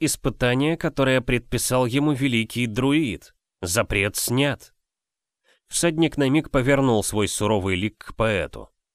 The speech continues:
"Ну, коль ты так говоришь, Барт", произнес он двусмысленным тоном, медленно растягивая слова.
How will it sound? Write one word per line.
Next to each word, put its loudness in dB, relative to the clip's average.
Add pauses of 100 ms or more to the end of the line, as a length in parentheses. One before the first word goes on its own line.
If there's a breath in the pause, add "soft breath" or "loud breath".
(880 soft breath)
"Ну, 2
коль 2
ты 0
так -2
говоришь, 2
Барт", 0 (580)
произнес 0
он -2
двусмысленным -2
тоном, 0 (200 soft breath)
медленно 0
растягивая 0
слова. -2